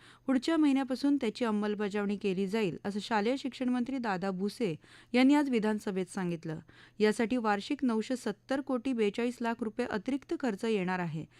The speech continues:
सांगली जिल्ह्यातल्या इस्लामपूरचं नाव बदलून ईश्वरपूर करण्याची शिफारस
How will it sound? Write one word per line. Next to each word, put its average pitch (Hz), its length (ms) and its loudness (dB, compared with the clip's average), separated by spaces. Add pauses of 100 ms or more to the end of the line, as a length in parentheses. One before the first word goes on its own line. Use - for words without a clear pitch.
(320)
सांगली 277 320 8
जिल्ह्यातल्या 302 560 0
इस्लामपूरचं 254 720 -2
नाव 214 200 0
बदलून 208 440 0 (320)
ईश्वरपूर 294 600 0
करण्याची 226 480 0
शिफारस 214 500 -4